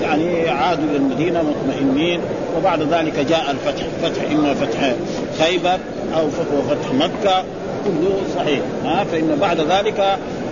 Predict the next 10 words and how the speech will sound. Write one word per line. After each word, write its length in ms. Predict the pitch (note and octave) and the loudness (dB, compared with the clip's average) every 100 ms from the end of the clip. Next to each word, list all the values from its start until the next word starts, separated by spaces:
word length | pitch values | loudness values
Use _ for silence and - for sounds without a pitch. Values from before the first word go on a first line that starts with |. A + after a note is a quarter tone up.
| - - - | -6 -6 0
صارت 300 | F#3 E3+ - C#3 | 2 2 -2 -2
هدنة 240 | F#3 F3 E3+ | -2 0 0
بين 180 | D#3 | 0
المسلمين، 480 | C#3+ C#3 - D3 F#3 | 0 0 0 0 0
فصار 360 | D#3+ D3+ E3+ D3 | -2 0 0 0
المسلمين 380 | C#3+ - D3+ C#3 | 0 0 0 0
يتنقلون 720 | D3 C3+ B2 C3+ D#3 F3 D3 | 0 -2 -2 -2 0 0 0
ويتنقلون، 1160 | B2+ A2+ G#2 C#3+ D3 - C3 C3 B2+ C#3+ G3 - - - - | -2 -4 -4 -2 -2 -2 -2 -2 -2 0 0 0 -4 -6 -4
ثم 200 | F3+ F3 | -2 0
فتح 220 | D3 F3 | 0 -2